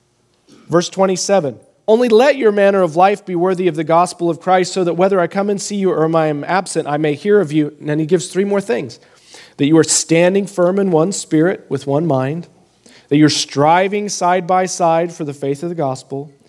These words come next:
and that you're not frightened by anything, by your opponents." Now look with me. He just said three things corporately, progress in the fa-, you know, the, the, the fruitfulness in ministry,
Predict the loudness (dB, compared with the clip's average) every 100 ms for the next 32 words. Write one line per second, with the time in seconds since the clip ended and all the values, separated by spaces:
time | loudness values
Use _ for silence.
0 | _ _ _ _ 0 2 4 2 0 -4
1 | 0 0 0 -2 -4 -2 -6 -8 -10 -14
2 | -14 -20 _ _ _ -2 0 0 -2 -4
3 | -6 -6 -4 0 0 2 0 0 -2 -2
4 | -4 -2 0 -2 -2 0 0 0 0 0
5 | -2 -8 -14 -20 _ _ _ _ _ _
6 | _ _ _ -2 0 2 0 -2 0 -2
7 | -4 -8 -2 0 2 0 -2 -6 -6 -4
8 | 0 2 2 0 0 -2 0 -2 0 -2
9 | 0 0 2 2 2 2 2 2 0 -4